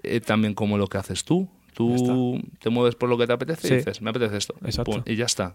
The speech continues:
Speaker 2: Sí,
Speaker 1: Y es que
Speaker 2: sí,
Speaker 1: si ya
Speaker 2: sí.
Speaker 1: empezamos con secciones, con tal,
Speaker 2: Sí.
Speaker 1: al final, eh, cuesta hasta menos y a lo mejor tienes mejores resultados, pero al
Speaker 2: Mm.
Speaker 1: final no estás haciendo lo que te mola o lo que
Speaker 2: Exacto.
Speaker 1: quieras que quede ahí para el recuerdo de quien quiera escucharlo o incluso para de,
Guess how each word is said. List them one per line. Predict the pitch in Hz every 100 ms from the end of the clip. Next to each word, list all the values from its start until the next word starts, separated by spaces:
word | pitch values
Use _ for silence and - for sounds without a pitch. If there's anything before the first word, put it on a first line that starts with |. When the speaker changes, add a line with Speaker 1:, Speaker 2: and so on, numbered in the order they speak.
| _
Speaker 2:
Sí, | -
Speaker 1:
Y |
es | 127
que | 156
Speaker 2:
sí, | 143
Speaker 1:
si |
ya |
Speaker 2:
sí. | 147
Speaker 1:
empezamos | 135 143 131
con | 117
secciones, | 104 90 110 110 101 92
con | - 92
tal, | 104 101 - _ _ _ _ _
Speaker 2:
Sí. | - - -
Speaker 1:
al | 110
final, | 120 120 127 139 - - - -
eh, | - 92 - - - - - -
cuesta | 139 143
hasta | 185 135
menos | 117 180 220 - -
y | 123
a |
lo | 117
mejor | 113 139
tienes | 139 117
mejores | 107 117 107
resultados, | 95 95 90 139 143 123
pero | 104
al | 104
Speaker 2:
Mm. |
Speaker 1:
final | 107 113 127
no |
estás | 135 131 110
haciendo | 104 107 101
lo | 95
que | 92
te | 87
mola | 92 131 110 101
o | 101
lo | 101
que | 104
Speaker 2:
Exacto. | 101 113
Speaker 1:
quieras | 123 104
que | 113
quede | 120 117
ahí | 107 113 113 101 - _ _ _ _ _ _ - -
para | 120 113
el |
recuerdo | 104 104 120 127 127
de | 120
quien | - 120 120
quiera | 123 123
escucharlo | - 127 135 151
o | 123
incluso | 107 104 104
para | 95 90 -
de, | 104 95